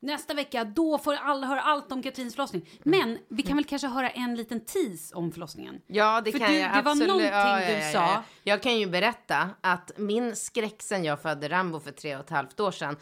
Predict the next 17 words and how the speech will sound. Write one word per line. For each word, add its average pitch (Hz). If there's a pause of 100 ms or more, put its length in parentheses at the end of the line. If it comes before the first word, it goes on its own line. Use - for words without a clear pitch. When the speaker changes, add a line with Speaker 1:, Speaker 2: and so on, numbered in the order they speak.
Speaker 2:
och -
som 165
jag 151
har 147
pratat 180
om 165
och 170
skrivit 180
om 175
och 165
verkligen 175 (360)
haft -
som 165
en 160
så 160
här, 143
ehm, 143